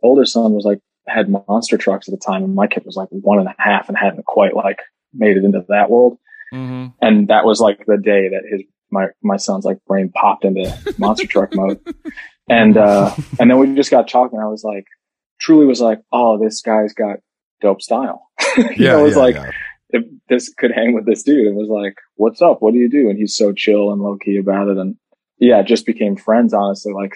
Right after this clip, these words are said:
Speaker 1: through that, and have, like, you know, more, more stuff in common. But it's also like,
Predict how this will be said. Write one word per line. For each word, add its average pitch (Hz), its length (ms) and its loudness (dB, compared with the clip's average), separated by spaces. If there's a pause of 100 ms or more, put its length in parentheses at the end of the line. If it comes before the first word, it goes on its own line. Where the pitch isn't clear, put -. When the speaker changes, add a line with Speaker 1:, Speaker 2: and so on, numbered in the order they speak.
Speaker 1:
through 98 180 0
that, 104 360 2 (260)
and 101 160 2
have, 104 260 2
like, 98 260 0 (460)
you 143 100 4
know, 113 120 6
more, 107 300 4
more 107 260 0
stuff - 280 -2
in 101 100 -6
common. 101 320 -6
But 101 120 -2
it's 107 160 -2
also 104 340 -2
like, 95 220 -8